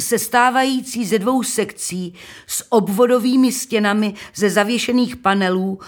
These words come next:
z monolitického betonu, měl pokusně ověřit uplatnění točitého schodiště, umístěného spolu s jádrem a kuchyní uvnitř dispozice, podobně jako v prototypu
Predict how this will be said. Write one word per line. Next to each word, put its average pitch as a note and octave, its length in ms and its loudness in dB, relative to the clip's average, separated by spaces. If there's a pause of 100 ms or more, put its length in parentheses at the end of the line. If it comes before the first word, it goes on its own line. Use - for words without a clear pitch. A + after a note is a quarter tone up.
(200)
z D#3+ 160 -6
monolitického A#3 920 2
betonu, F3+ 640 -2 (420)
měl G#3+ 280 4
pokusně C4 720 -2
ověřit A#3 500 0
uplatnění A#3+ 760 2
točitého B3+ 720 0
schodiště, F3 800 -6 (440)
umístěného C4 880 2
spolu B3+ 300 -2
s - 160 -6
jádrem G#3 500 2
a - 100 0
kuchyní A#3+ 720 0 (220)
uvnitř G#3+ 600 0
dispozice, E3 920 -4 (380)
podobně B3 800 4
jako A3 340 2
v - 60 -10
prototypu B3 840 -2